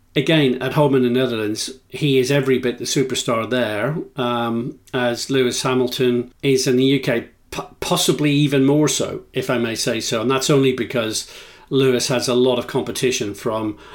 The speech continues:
a lot of other, s-, you know, top sports stars here in the U K, plus,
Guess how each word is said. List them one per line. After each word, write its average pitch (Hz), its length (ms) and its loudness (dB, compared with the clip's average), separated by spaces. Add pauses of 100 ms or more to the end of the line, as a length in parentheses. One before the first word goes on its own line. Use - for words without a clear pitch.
a 127 80 0
lot 123 220 2
of 113 100 -4
other, 113 180 -2
s-, - 380 -6
you 135 140 -4
know, 104 180 -8 (240)
top 123 400 -2 (280)
sports 131 520 0
stars 120 380 0
here 120 200 0
in 113 80 -4
the 117 100 -2
U 110 220 -4
K, 113 320 -4
plus, - 500 -6